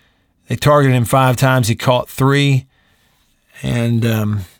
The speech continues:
thought it was a good night for him. And Malik Heath, you know, he had a big catch early on that first touchdown drive where he catches a hitch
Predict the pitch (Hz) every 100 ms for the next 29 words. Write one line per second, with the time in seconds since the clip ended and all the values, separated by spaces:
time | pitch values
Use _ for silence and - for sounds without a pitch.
0 | 139 123 127 113 120 117 117 - 104 123
1 | 117 113 131 143 160 139 185 147 131 139
2 | 180 127 120 135 - 135 131 131 131 156
3 | 143 127 - 135 123 - 143 - 123 113
4 | 120 120 123 117 131 147 120 104 107 90
5 | 143 71 -